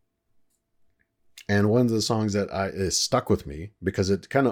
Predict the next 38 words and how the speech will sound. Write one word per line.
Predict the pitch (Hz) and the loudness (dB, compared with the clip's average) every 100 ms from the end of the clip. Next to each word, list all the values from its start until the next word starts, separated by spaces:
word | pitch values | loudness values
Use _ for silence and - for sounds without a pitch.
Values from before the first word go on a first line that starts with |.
| - | 0
op-, | 110 - - | -4 -4 -10
I, | 101 | -8
if | - 98 | -6 -4
I | 127 | 0
remember | 117 107 92 | 0 2 0
right, | 85 | 0
I | - | -2
think | 131 | 0
it | 120 - | 0 0
opens | 107 104 110 98 | -2 0 0 0
the | 87 | -2
first | 87 104 87 113 | -6 -6 -4 -6
episode, | - 92 82 76 76 | -6 -8 -6 -8 -8
like, | 95 - | -8 -2
when | 101 | -2
the | |
credits | - 139 120 - | 0 2 2 0
come | - 71 | -8 -10
up, | - - _ _ _ _ _ _ _ _ _ _ - | -16 -20 _ _ _ _ _ _ _ _ _ _ 0
and | 101 | 2
it's | 92 82 | 2 -2
Don't | 87 92 110 95 | -4 -2 -2 -2
Let | 98 | -6
Me | 92 | -6
Down, | 90 139 - - _ _ - _ _ _ | -4 -4 -8 -16 _ _ -20 _ _ _
which | 104 - | 0 2
I | 123 139 127 - _ - | 2 2 0 -12 _ -6
had | 107 | 0
never | 131 170 160 | 2 2 0
heard | 185 190 | -2 -2
before. | 165 - - - - | -4 -8 -14 -16 -6
Somehow | 160 180 | 0 2
I | |
had | 139 | 2
never | 135 151 | 2 0
heard | 127 139 131 | 2 4 4
it | 78 | 2
before. | - - - - | -4 -14 -18 -20